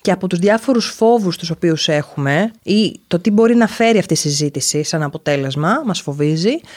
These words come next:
Οπότε αποφεύγουμε αυτές τις συζητήσεις και γίνονται τεράστιες μέσα στο κεφάλι μας.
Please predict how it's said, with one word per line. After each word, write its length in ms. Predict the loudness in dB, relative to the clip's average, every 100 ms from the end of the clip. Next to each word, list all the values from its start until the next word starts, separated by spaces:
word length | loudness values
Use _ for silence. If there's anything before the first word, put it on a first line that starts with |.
| -20 -18 -8
Οπότε 420 | -6 -2 -2 -2
αποφεύγουμε 720 | -4 -4 0 2 2 2 2
αυτές 340 | 2 0 -2 -2
τις 140 | -6
συζητήσεις 400 | 0 0 0 -2
και 80 | 2
γίνονται 400 | 4 4 4 2 0
τεράστιες 460 | 0 2 2 0 0
μέσα 160 | 0
στο 100 | -2
κεφάλι 400 | -6 -2 0 2
μας. 320 | 2 2 -2